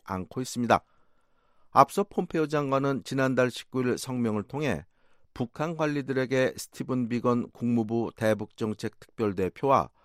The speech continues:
오스트리아 빈에서 만날 것을 제안했다고 밝혔습니다. 그러나 북측은 이에 대해 아무런 반응을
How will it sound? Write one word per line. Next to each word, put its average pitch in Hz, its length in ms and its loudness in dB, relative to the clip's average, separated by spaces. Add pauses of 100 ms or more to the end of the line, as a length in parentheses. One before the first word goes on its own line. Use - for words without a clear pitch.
(420)
오스트리아 139 580 -2
빈에서 135 600 0
만날 120 400 2
것을 117 540 -2
제안했다고 110 680 4
밝혔습니다. 120 640 0 (840)
그러나 139 340 6
북측은 151 500 -6
이에 123 180 2
대해 107 360 0 (340)
아무런 107 520 2
반응을 98 540 0